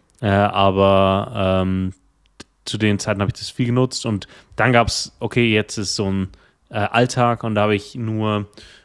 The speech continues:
ähm, normale, säkulare Musik gehört. Ähm,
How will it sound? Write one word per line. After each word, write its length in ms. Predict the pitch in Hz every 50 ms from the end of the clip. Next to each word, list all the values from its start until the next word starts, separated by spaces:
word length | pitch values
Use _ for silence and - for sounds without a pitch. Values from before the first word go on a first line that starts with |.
| _ _ -
ähm, 460 | - 107 101 98 101 101 98 104 104
normale, 340 | 101 95 98 101 107 110 104
säkulare 400 | 98 101 - 104 101 101 104 104
Musik 280 | 101 98 92 101 95 -
gehört. 340 | 107 98 101 104 104 - - - _ _ _ _ _ _ _ _ _ _ -
Ähm, 800 | 127 104 101 101 98 98 98 95 98 98 98 95 98 104 -